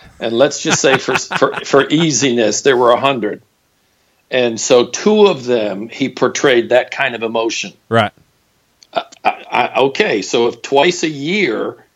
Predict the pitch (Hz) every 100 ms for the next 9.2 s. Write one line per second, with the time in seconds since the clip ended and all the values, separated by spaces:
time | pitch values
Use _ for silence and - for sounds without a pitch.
0 | _ _ - 123 131 131 123 - 123 -
1 | 131 131 120 127 143 147 147 139 - -
2 | 131 135 123 127 139 101 - - 240 -
3 | 233 - - 131 127 185 110 - - -
4 | - _ - - _ - 170 170 165 -
5 | 190 190 175 160 160 151 131 143 135 120
6 | 156 131 95 - - 117 143 135 - 156
7 | 180 180 156 139 - - 143 156 180 175
8 | - 160 160 156 143 147 - - 185 101
9 | - -